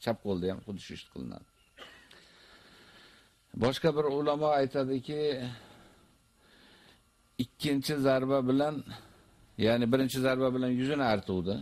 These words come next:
ikkinchi zarba bilan yerga ikkinchi marta qo'lni urgandan keyin chap kaftini ichi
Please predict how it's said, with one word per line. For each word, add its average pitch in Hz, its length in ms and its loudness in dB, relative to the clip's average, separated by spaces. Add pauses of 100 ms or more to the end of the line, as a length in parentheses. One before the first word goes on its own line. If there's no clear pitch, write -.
(140)
ikkinchi 135 440 -2
zarba 123 420 2
bilan 135 240 2 (1300)
yerga 98 340 -2 (100)
ikkinchi 107 400 -4
marta 107 220 0
qo'lni 104 260 2
urgandan 101 480 0
keyin 117 300 -2 (1200)
chap 139 240 -2 (320)
kaftini 139 500 -2
ichi 135 260 -2